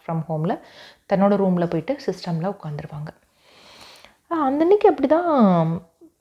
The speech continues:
எப்பவுமே நடக்கிற மாதிரி தான் அம்மா தூங்கி எழுந்து வந்து பார்க்கும்பொழுது சபாநாயகியை காணோம். வேகமா ஓடி வராங்க அப்பா ரூமுக்கு.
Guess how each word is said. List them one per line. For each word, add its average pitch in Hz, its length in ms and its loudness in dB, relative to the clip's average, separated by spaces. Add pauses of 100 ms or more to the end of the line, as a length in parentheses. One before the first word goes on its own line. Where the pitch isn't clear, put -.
(220)
எப்பவுமே 254 580 -2
நடக்கிற 277 380 0
மாதிரி 247 320 0
தான் 320 100 0
அம்மா 240 280 2
தூங்கி 240 260 0
எழுந்து 220 720 4
வந்து 190 260 0
பார்க்கும்பொழுது 185 880 0
சபாநாயகியை 185 760 0
காணோம். 175 420 -4 (880)
வேகமா 254 340 4
ஓடி 269 260 6
வராங்க 226 280 4
அப்பா 190 220 0
ரூமுக்கு. 202 400 -2